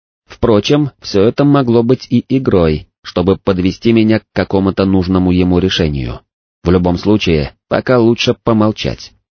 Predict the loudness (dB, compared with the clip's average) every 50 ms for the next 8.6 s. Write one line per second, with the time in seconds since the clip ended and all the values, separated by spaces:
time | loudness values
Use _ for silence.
0 | _ _ _ _ _ _ _ -2 0 2 2 2 2 0 0 0 2 2 2 2
1 | 2 0 0 0 0 2 2 2 2 2 2 2 0 0 0 -2 -2 -2 -4 _
2 | _ _ _ _ _ -4 -4 0 0 2 2 2 2 0 0 -2 -2 -2 -2 -2
3 | 0 0 0 0 0 0 0 0 -2 -4 -8 _ _ _ _ -6 -4 -2 0 2
4 | 2 0 0 -2 -6 _ _ _ _ _ _ _ _ _ _ _ _ -2 -2 0
5 | 0 0 0 0 0 0 0 0 0 2 2 4 4 4 4 4 2 2 0 0
6 | -2 -2 -2 -2 -2 0 0 -2 -2 -2 -2 -2 0 0 -2 0 0 2 2 2
7 | 2 0 0 0 0 0 0 -2 -4 -8 _ _ _ _ -10 -8 -4 -2 -2 -2
8 | -2 -2 -2 0 0 0 0 0 0 0 -2